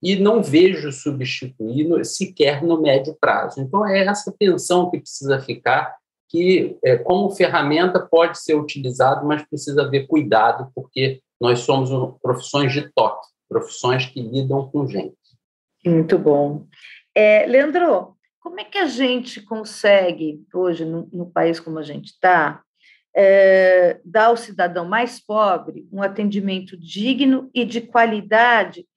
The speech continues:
Speaker 2: a um custo que, inclusive, ele possa pagar, né? Porque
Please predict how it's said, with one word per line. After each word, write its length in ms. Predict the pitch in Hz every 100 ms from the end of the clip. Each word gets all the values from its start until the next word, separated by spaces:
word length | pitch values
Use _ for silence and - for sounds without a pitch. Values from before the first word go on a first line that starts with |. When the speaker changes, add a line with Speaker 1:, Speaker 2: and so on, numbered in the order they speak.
| _ _
Speaker 2:
a 100 | 226
um 240 | 262 269
custo 800 | - 294 320 - - - 170 170 _ _ _ _ _ _ _
que, 100 | 285
inclusive, 460 | 285 294 285 311
ele 140 | 330 330
possa 360 | - 294 302
pagar, 760 | 311 311 294 240 247 233 180 180 _
né? 240 | 208 226
Porque 320 | 233 226 -